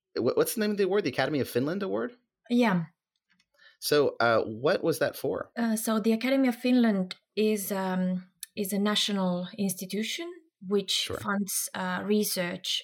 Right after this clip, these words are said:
Speaker 2: of different, uh, sort of kinds.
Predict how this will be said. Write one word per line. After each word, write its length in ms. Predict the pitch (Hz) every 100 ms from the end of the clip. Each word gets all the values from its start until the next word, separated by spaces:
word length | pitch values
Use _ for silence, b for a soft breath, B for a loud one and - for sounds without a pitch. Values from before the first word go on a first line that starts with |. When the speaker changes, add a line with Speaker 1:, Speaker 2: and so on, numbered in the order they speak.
| -
Speaker 2:
of 200 | 190 185
different, 560 | - 208 202 185 180 - _ -
uh, 280 | 185 180 185
sort 220 | 185 180
of 140 | 180 - - b b b b b b _
kinds. 640 | - 214 180 170 185 -